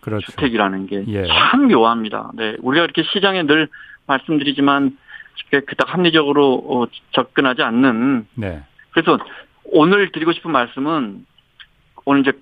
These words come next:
Speaker 2: 공급이 부족하기 때문에 집값이 항상 오른다. 그러니 집을 빨리 사야 한다라는 공급론자들의 논쟁이
Speaker 1: 예.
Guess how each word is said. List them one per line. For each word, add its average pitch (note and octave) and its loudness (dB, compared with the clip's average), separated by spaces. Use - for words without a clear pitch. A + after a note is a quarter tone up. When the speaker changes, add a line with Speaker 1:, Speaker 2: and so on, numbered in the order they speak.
Speaker 2:
공급이 G3+ 2
부족하기 F3 2
때문에 E3+ 0
집값이 - -4
항상 G#3 -2
오른다. C3 0
그러니 D3+ 0
집을 D#3+ 0
빨리 F3+ 2
사야 E3+ 2
한다라는 D3+ -2
공급론자들의 C#3+ -2
논쟁이 B2 -4
Speaker 1:
예. F2+ -6